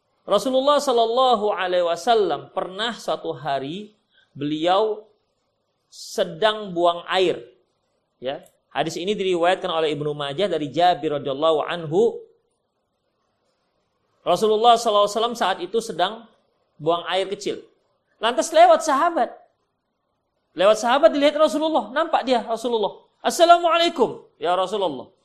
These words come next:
Jadi mengucapkan salam. Apakah beliau langsung mengucapkan sal-, membalas salamnya?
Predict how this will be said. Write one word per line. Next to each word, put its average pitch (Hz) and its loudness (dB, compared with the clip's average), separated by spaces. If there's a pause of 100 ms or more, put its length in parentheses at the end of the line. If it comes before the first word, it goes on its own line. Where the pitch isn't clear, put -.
(760)
Jadi 202 -6
mengucapkan 247 -4
salam. 233 -4 (960)
Apakah 269 -2
beliau 254 4
langsung 262 0
mengucapkan 254 -4
sal-, 254 -4
membalas 233 0
salamnya? 254 -2